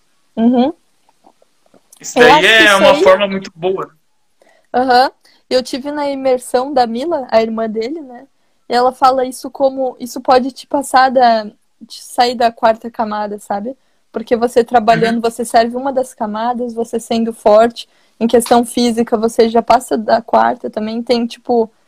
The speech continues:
Speaker 1: ela fala sobre como essa frase reflete os temper-, os temperamentos, não, as camadas, né?
Speaker 2: Sim. É que o, o maior exemplo de amor, né, é que eu sou cristão, você também é cristã.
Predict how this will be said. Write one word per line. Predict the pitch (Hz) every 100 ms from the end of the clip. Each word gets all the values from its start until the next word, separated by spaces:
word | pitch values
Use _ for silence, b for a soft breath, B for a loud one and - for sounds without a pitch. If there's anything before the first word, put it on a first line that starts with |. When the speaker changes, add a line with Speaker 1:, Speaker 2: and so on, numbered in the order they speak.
| _ _ -
Speaker 1:
ela | 220 226
fala | 247 233
sobre | 247 247 233 233 - -
como | 262 277
essa | 330 294
frase | 285 269 233 262 277
reflete | 277 262 247 240 269
os | -
temper-, | 254 262 247 233
os | 240 226 226 220 220
temperamentos, | 233 233 214 220 -
não, | 277 202
as | 196 -
camadas, | 214 220 214 202 -
né? | 202 226 _ _ _ _ _ _ _ _ _ _ _ _ _ _ _ - - - - _ -
Speaker 2:
Sim. | 170 180 190 _ _ _ _ _ _ - _ _ _ _ _ _ _ _ _ _ _ _ _ B B -
É | -
que | - 190
o, | 190 156 165 165 156 147 139
o |
maior | 151 170 202
exemplo | 190 190 190
de | 165
amor, | 156 139 170 202 135 - _
né, | 147 143 165 -
é | 143
que | 139 - 143 156
eu | 180
sou | -
cristão, | - - 180 151
você | 139 151
também | 147 151
é | 147
cristã. | 156 - 139